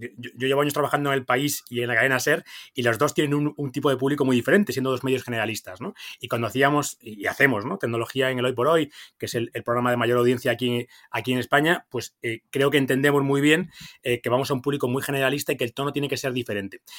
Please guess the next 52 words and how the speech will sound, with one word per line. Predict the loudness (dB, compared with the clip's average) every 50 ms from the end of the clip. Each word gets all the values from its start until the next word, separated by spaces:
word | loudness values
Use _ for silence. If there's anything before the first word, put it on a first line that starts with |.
| -20 -4
Pero | _ 0 0
en | 2
Retina, | 0 0 2 2 0 0 0 -2 -4
a-, | -6 -6 -4
aparte | -2 0 0 0 2 2
de | 2 2
buscar | 2 2 0 0 0
estos | 0 -2 -4 -2 0
tonos, | 0 0 0 0 -4 -2
y | 0
ahora | 2 4 6
vuelvo, | 6 6 4 4 2 0
¿no? | -2 -4 -4
al | -4 -4
tema | -2 0 0 0
de | 0
los, | -2 -4 -6 -8 -12
al | -10 -8
tema | -4 -4 -2
de | -4
los | -4 -6 -6
tonos, | -6 -6 -6 -8 -10 _ _ -20 -20 -20 -20 _ _ _
nos | -8 -8 -6 -8 -6
gusta | -6 -8 -8 -6 -6 -6 -4
mucho | -2 -4 -4 -4 -6 -2 -2 -2 -2 -2
el | -4 -8 -8
tipo | -6 -2 0 0
de | 0 2
contenidos, | 0 -2 0 0 0 0 2 4 4 4 4 2 -2 -10 _ _
vamos | -8 -6 -2 0
a | -2
decir, | 0 -2 -4 -4 -4
que | -4 -4
tiene | -2 -2 -2
distintas | -2 -4 -6 -4 -4 -4 -4 -2
capas, | -4 -6 -6 -6 -12 -14 -12
¿no? | -12 -8
Que | -8 -6
tiene | -4 -2 -4
distintos | -4 -4 -4 -4 -2 0
niveles | 0 0 0 0 -2
de | -2 -4
lectura, | -4 -8 -10 -14 -14 -14 -18 _ -20 -20 -20 -20 -8 -2
que | 0 2
dependiendo | 2 2 4 2 2 4 4 4 4
de | 4 4
lo, | 2 0 0
de | 0 0
donde | 0 2 2 2
tú | 0 0 0
quieras | 2 2 4 4 4 4
llegar, | 2 4 6 6 4 4